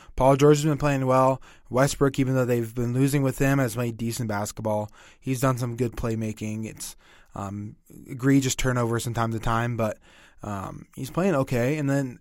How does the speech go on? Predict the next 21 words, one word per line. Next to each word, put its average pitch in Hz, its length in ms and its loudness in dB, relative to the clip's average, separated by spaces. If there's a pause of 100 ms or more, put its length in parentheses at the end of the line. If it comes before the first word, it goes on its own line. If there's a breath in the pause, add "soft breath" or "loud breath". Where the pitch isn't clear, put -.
(120)
I 143 120 2
think 165 200 0
the - 40 -6
Clippers 160 400 4
win 135 160 2
the 120 80 0
depth 120 300 -4
battle 113 420 -4
tremendously. 117 800 -6 (500 soft breath)
Now, 110 220 -2
if 113 140 -4
Tyronn 139 400 4
Lue 139 160 2
can 117 420 -4
figure 117 320 -2
out 131 120 2
that 120 160 0
depth, 123 280 0
I 113 120 -2
think 117 240 -6
it's, - 200 -14